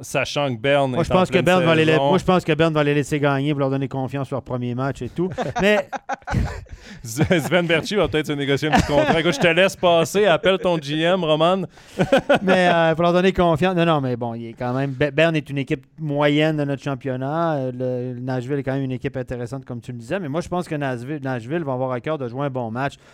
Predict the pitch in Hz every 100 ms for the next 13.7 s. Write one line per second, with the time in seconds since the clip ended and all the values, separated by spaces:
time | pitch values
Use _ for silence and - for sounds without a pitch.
0 | - 120 160 190 170 143 180 175 135 143
1 | 139 127 110 98 160 147 123 117 _ _
2 | _ _ _ _ _ 113 - - 151 131
3 | - 165 143 - 156 131 135 143 131 135
4 | 165 147 143 - 135 127 156 143 135 123
5 | 151 131 127 123 147 - 135 131 123 113
6 | 127 120 107 143 156 117 - - 127 120
7 | 135 139 120 113 117 107 143 180 175 -
8 | _ _ - 127 123 127 135 131 127 151
9 | 143 117 113 135 123 101 147 - 107 127
10 | 143 101 _ - 117 135 180 143 143 156
11 | 147 147 156 175 143 156 123 131 135 -
12 | 175 123 - 147 - 120 110 135 131 151
13 | 143 117 110 151 156 113